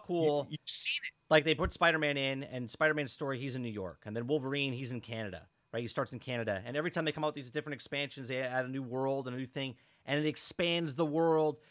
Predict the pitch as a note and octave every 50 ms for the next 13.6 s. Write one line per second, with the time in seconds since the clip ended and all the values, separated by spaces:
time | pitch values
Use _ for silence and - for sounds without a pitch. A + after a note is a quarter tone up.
0 | _ - - - E3 D#3+ E3 E3 D#3+ D#3 D3 D#3+ D3 D#3 D3 - D#3+ D#3 D3 C#3+
1 | D3+ F3+ G#3 G#3+ F3+ D#3 D3 C3+ C3 B2 A#2 A2+ G#2 G#2+ F#2+ F#2 F2+ - - A2+
2 | B2 C3+ C3 C#3 - D3 D3 A2 B2+ D#3 E3+ F3+ F3+ E3 D3 C#3 C3 B2+ A#2+ A#2+
3 | A#2+ A2+ A2+ A2+ - - B2 A#2+ A#2 A2+ A2+ A2+ - A#2+ A#2 A#2 A2+ A2 G#2 G#2
4 | G2+ G2+ - - A2+ G#2 - - A#2 A2 G#2 G2 G2 F2+ - _ _ _ _ _
5 | - A#2+ A#2+ C3 B2+ D3+ - D3+ D#3+ D3 D3 D#3+ F3+ F#3 F3 E3 D3+ D3 C#3 C3
6 | C3+ C#3+ D3 C#3+ C#3 C#3 C#3+ C3 - - - D#3+ D#3 - - C#3 A#2+ A2 A#2 -
7 | B2 G#2+ - A#2+ A#2 G#2+ G2+ - - C#3+ C#3+ F3 G3 F#3 F#3 E3+ D3 C3 A#2+ D3+
8 | D#3 - D3 C#3 C3 A#2 - F#3 F#3+ D#3 C3+ - A2 A2+ G#2 A2 G#2+ G2 G2 F#2+
9 | G2 F#2+ - - C#3+ F3 F3 - - G3 F#3+ F#3+ F3+ _ _ _ _ _ _ -
10 | C3 B2 A2 G#2+ A2 F#2 - - D#3 F3 F#3 F#3 F3+ - - F#3 F3+ F3+ F3 D#3+
11 | - _ _ _ _ - A#2 B2+ C3 A#2 C3 C3 A2+ - - - C#3+ C3 B2+ B2+
12 | B2 A#2 A2+ F#2+ - A2+ F#2+ - - G#2 G2+ G2+ - - - G#2 - - F#2+ B2+
13 | C3 C3 B2 G#2 B2+ C3+ C3+ C#3 C#3 C#3+ C#3+ D3